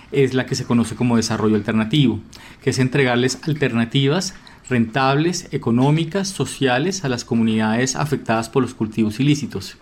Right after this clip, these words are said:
En los últimos años, uno D C viene apoyando al gobierno colombiano, especialmente trabajamos ahora con la Unidad Administrativa para la Consolidación Territorial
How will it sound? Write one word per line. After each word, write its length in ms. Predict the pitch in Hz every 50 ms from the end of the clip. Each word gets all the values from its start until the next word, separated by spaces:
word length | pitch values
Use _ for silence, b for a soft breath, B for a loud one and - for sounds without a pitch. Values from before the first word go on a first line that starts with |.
| B B B
En 100 | - 123
los 140 | 127 120 135
últimos 340 | 127 120 147 147 156 151 151
años, 420 | 160 147 147 147 156 165 156 - -
uno 240 | - 143 135 139 139
D 80 | 151 151
C 200 | 151 160 156 160
viene 200 | 165 147 139 135
apoyando 680 | 131 - 143 127 123 117 117 120 123 131 139 131 - -
al 160 | - 127 117
gobierno 320 | 110 117 117 113 110 120 120
colombiano, 640 | - 143 139 143 151 151 143 139 147 156 170 175
especialmente 680 | 151 - - 117 107 123 113 113 123 127 127 123 139 135
trabajamos 540 | - 123 120 110 104 110 110 117 117 -
ahora 240 | 135 120 113 117 117
con 160 | - 143 131
la 60 | 123 113
Unidad 260 | 110 110 107 107 104
Administrativa 560 | 110 120 127 - 143 123 - - 113 113 110
para 160 | 110 127 127
la 120 | 123 120 -
Consolidación 600 | - 110 107 - 110 104 104 104 101 - 113 107
Territorial 640 | - 120 123 135 135 143 139 147 143 143 160 170